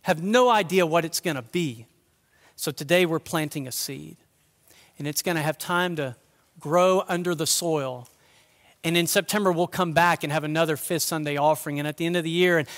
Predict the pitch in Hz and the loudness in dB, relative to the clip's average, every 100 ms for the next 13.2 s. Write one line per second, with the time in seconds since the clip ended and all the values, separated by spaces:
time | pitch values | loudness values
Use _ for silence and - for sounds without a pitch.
0 | - - 220 277 269 220 202 214 214 202 | -16 -6 0 2 2 2 2 4 2 0
1 | - 220 - 202 185 - - 190 214 208 | 0 0 0 0 -2 -4 -6 -2 -2 -2
2 | 180 165 - 202 196 202 180 156 165 180 | -2 -4 -4 -2 2 2 0 -2 -4 -4
3 | - 185 190 202 - 196 180 156 185 185 | -2 -2 0 -2 -4 -4 -2 2 2 2
4 | - 160 156 180 170 - - 190 165 143 | -2 -4 -2 -2 -2 -8 -4 -4 -2 -6
5 | 123 - - _ - 208 214 220 247 240 | -12 -18 -20 _ -2 -2 -2 -2 0 0
6 | - _ - 214 208 - 220 202 - - | -4 _ -4 0 0 0 -2 -4 -6 0
7 | 214 202 170 180 151 135 147 - _ _ | 2 2 2 2 2 -6 -14 -20 _ _
8 | - 170 147 202 240 254 233 196 208 170 | -6 -6 2 4 4 4 2 4 2 2
9 | 151 139 127 127 143 - _ _ - 127 | -4 -6 -8 -10 -16 -20 _ _ -20 -18
10 | 127 - 190 180 - 151 135 - 139 151 | -16 -6 -2 -2 -4 -8 -6 -8 -8 -12
11 | 160 - - - - _ _ _ _ _ | -16 -20 -20 -20 -20 _ _ _ _ _
12 | _ 139 147 156 135 135 147 139 76 82 | _ -12 -6 -6 -6 -4 -2 -2 -6 -12
13 | - | -16